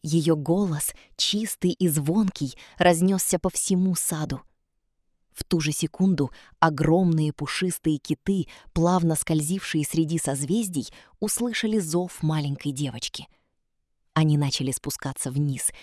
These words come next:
оставляя за собой шлейфы из серебряной пыли. Самый большой кит, чья спина сияла, как мягкое ночное облако, подплыл прямо к защитному куполу Гермионы.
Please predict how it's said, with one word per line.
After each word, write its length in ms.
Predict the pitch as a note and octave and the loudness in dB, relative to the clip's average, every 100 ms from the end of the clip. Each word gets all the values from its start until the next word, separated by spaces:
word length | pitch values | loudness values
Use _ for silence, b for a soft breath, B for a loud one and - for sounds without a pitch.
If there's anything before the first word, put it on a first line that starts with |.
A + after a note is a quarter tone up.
| B B | B B
оставляя 500 | - - D#3 D#3 D#3 | -4 -2 2 2 2
за 100 | D3+ | 0
собой 300 | - D3 D3+ | 0 0 0
шлейфы 600 | - - C#3+ F#3 F3 D3+ | 0 0 0 -2 -4 -6
из 200 | - D3+ | -4 -6
серебряной 680 | - - C#3 C#3 C#3+ C#3 C3+ - | -4 -2 0 -2 -2 -4 -6 -6
пыли. 320 | C#3+ B2+ A2+ - _ _ _ _ _ _ _ _ - | -8 -8 -10 -16 _ _ _ _ _ _ _ _ -2
Самый 360 | - D3+ C#3+ | 0 2 0
большой 460 | C3 C3+ - F3+ A#3+ | -2 -4 -2 -2 -4
кит, 340 | - D3 - B B - | -4 -6 -6 B B -4
чья 220 | - D3+ | 0 0
спина 380 | - D#3 D3+ D3+ | 0 0 0 0
сияла, 600 | - C#3 C3 D3 D#3 C3 | -2 -2 -2 -2 -4 -4
как 220 | C3+ - | -4 0
мягкое 520 | D3+ D#3 D3+ - C#3 | 0 0 -2 -4 -2
ночное 460 | C3 C3 D3+ C#3 C3 | -2 -2 -2 -2 -2
облако, 480 | - G#3 F3 C3 A#2 B B B - | -2 0 0 -2 -8 B B B -4
подплыл 500 | F3+ - F#3+ G#3+ G3 | -4 0 2 2 2
прямо 460 | - D#3 F#3 F#3+ E3 | 0 0 0 -2 -2
к 60 | |
защитному 580 | D3+ C#3+ - D#3+ D#3 D3 | -2 -2 -2 -2 0 0
куполу 440 | - C#3+ - B2+ | -4 -8 -6 -6
Гермионы. 640 | C3 C3 C3 B2+ G#2+ G2 | -4 -2 -2 -4 -6 -12